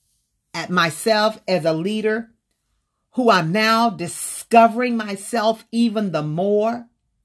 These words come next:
through continuous fellowship and relationship. I'm finding sources and resources in my life, and I'm gaining more wisdom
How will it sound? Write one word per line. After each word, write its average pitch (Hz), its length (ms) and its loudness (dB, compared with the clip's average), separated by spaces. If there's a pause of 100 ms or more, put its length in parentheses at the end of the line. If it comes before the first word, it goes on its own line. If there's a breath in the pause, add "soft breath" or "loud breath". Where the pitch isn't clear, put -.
(460)
through 202 220 2
continuous 202 880 -4
fellowship 226 800 0 (380)
and 175 200 0
relationship. 226 1080 -2 (580)
I'm 240 200 4
finding 170 500 -2
sources 247 800 -2
and 139 320 -4
resources 240 800 -2
in 180 140 -2
my 151 200 -6
life, 233 440 -4 (420 soft breath)
and 185 140 0
I'm 170 180 0
gaining 190 460 -2
more 170 260 2
wisdom 254 760 -2